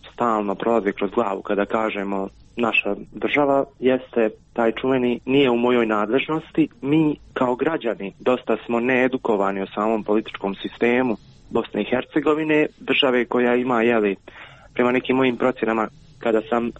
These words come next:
tražio nešto, istraživao, sto trideset šest ministarstava, dvanaest odjeljenja Brčkog distrikta i četrnaest vlada. Također, dosta imamo u državi tih prenosa nadležnosti, jer mi ne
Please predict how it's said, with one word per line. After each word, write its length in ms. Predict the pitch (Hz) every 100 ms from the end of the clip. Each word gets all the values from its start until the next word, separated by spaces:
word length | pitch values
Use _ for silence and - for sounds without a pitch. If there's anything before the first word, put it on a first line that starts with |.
| -
tražio 480 | - 120 127 120 107
nešto, 320 | 107 110 -
istraživao, 580 | 104 - 98 101 120 117
sto 260 | - - 147
trideset 480 | - 151 151 120 113
šest 240 | - 135 -
ministarstava, 720 | 107 104 - 139 - 113 104
dvanaest 420 | 101 139 165 -
odjeljenja 380 | 143 139 147 147
Brčkog 340 | 143 - -
distrikta 420 | 127 131 - - 113
i 60 |
četrnaest 560 | - 110 113 101 92 -
vlada. 320 | 92 92 80 - - - - -
Također, 580 | 107 - 120 131 131 110
dosta 340 | 135 131 - 117
imamo 540 | 120 123 113 104 101 92 - _ - -
u 80 | 107
državi 580 | 113 - 131 104 98 - - - - - - - 107 104 107 101 -
tih 140 | 135 -
prenosa 440 | 131 135 113 104
nadležnosti, 760 | 107 120 131 135 143 - 180 165
jer 160 | 123 127
mi 140 | 143
ne 220 | 135 185